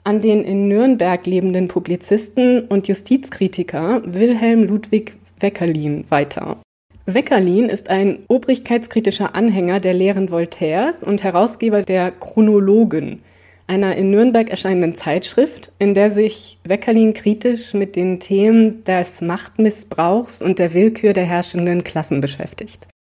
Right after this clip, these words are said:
In dieser Zeitschrift veröffentlicht Weckerlin schließlich auch einen ausführlichen Bericht über den Hexereiprozess gegen Anna Göldi und löst damit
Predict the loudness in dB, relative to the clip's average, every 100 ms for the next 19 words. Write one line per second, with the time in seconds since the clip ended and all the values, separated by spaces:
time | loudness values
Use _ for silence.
0 | _ _ 4 6 6 4 0 0 -2 0
1 | -2 -2 -2 -2 0 -2 -2 -4 -4 -4
2 | -2 0 0 0 -2 -6 -6 -4 -4 -2
3 | -2 -2 -4 -2 -2 -2 0 0 -2 0
4 | 0 2 0 0 0 -4 -2 -2 -4 -10
5 | -6 0 2 0 -2 -2 0 -2 -4 -6
6 | -2 0 0 -2 -4 -2 -2 -4 -4 -2
7 | -2 -4 -6 -6 -2 -2 2 2 0 -2
8 | -6 -2 0 0 2 2 0 -4